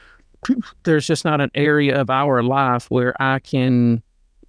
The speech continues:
remember that we've done our separate deals. Uh, even with ministry, even when I was full, you know, full-time and Bronya wasn't the secretary and she was more of a, a stay-at-home, full-time mom,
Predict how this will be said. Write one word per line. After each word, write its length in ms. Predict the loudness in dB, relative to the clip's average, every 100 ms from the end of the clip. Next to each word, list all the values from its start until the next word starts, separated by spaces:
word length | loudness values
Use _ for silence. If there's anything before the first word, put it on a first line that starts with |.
| -10
remember 600 | -2 0 0 0 2 0
that 320 | 2 0 0
we've 280 | 0 0 0
done 440 | -2 0 2 2 0
our 260 | -2 0 -2
separate 600 | -2 -4 -2 -2 -2 -2
deals. 560 | 0 0 -4 -10 -14 -16 -20 -20 -18 -8
Uh, 260 | -4 -2 -2
even 320 | -2 0 0
with 180 | 0 0
ministry, 760 | 0 2 0 0 0 2 2 2
even 240 | 0 0
when 160 | 0 0
I 100 | 0
was 160 | -2
full, 300 | -2 0 0 -4 -4
you 140 | 0
know, 180 | 2 0
full-time 840 | 0 0 0 0 -2 0 0 0 -4 -8
and 160 | -2 0
Bronya 240 | 0 2
wasn't 320 | 2 0 0 -2
the 60 |
secretary 500 | -2 -2 0 2 2
and 100 | 2
she 140 | 2 0
was 180 | 0
more 220 | 2 2 2
of 60 |
a, 140 | 0 -6 -14 -20 -18 -8
a 160 | -4 -2
stay-at-home, 640 | -2 -2 -2 0 2 0
full-time 440 | 0 -2 0 0
mom, 440 | 2 2 2 0